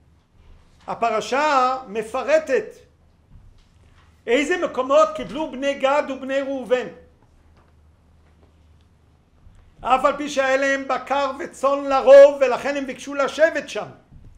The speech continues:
ואתה רואה בפרשה שהחלק שבני גד ובני ראובן קיבלו זה חיוור לעומת מה שקיבלו חצי שבט מנשה,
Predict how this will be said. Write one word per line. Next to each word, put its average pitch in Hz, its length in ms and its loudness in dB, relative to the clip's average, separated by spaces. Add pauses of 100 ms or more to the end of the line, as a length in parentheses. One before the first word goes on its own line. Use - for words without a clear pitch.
(680)
ואתה 214 260 -2
רואה 254 360 4
בפרשה 240 720 -2 (920)
שהחלק 269 640 -2
שבני 240 400 -6
גד 254 280 -2 (120)
ובני 254 300 -4
ראובן 262 520 -6
קיבלו 262 760 -6 (560)
זה 240 400 -2 (140)
חיוור 262 580 6 (880)
לעומת 254 680 0
מה 269 260 -2
שקיבלו 277 640 -6
חצי 277 420 -8
שבט 285 400 -2
מנשה, 254 520 -4